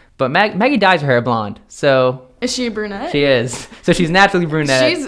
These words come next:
Speaker 2: I hope she
Speaker 1: but
Speaker 2: gets mad at
Speaker 1: dyes
Speaker 2: you for
Speaker 1: blonde.
Speaker 2: that.
Speaker 1: No, 'cause I've o-, she o-, she's only had blonde hair for, like, most of our relationships, so that's what I'm used to. And plus,
Speaker 2: So you
Speaker 1: I
Speaker 2: don't
Speaker 1: mean,
Speaker 2: like her brunette hair?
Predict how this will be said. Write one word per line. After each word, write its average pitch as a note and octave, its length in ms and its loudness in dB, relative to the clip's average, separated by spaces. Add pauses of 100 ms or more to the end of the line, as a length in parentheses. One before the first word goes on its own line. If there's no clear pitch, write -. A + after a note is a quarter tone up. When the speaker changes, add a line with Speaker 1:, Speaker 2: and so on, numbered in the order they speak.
Speaker 2:
I B3+ 120 0
hope D#4+ 200 -2
she - 100 -4
Speaker 1:
but C3+ 120 6
Speaker 2:
gets B2+ 100 -2
mad - 80 0
at C3+ 140 6
Speaker 1:
dyes B2+ 60 -6
Speaker 2:
you C3 60 -8
for B2 60 -6
Speaker 1:
blonde. B2 300 -6
Speaker 2:
that. - 160 -20
Speaker 1:
No, F3 800 2 (280)
'cause G#3+ 160 0
I've G#3 260 4
o-, A3 240 2
she A3+ 200 -2
o-, - 140 -8
she's F#3+ 200 -2
only G3 180 2
had F3 200 0
blonde D3+ 240 -2
hair D#3+ 200 2
for, D3 160 -2
like, C3+ 160 2
most C3 200 -4
of - 20 0
our C3+ 60 0
relationships, B2+ 480 -6
so A2+ 100 -8
that's A#2 160 -8
what C3 100 -4
I'm A2+ 140 -6
used C3 220 -10
to. - 180 -14 (560)
And C3+ 100 -2
plus, - 320 0
Speaker 2:
So - 60 0
you C3+ 60 4
Speaker 1:
I C#3 80 4
Speaker 2:
don't A#3+ 120 2
Speaker 1:
mean, A3+ 60 0
Speaker 2:
like B3+ 160 2
her B3 140 -6
brunette G3 260 -12
hair? F#3 260 -16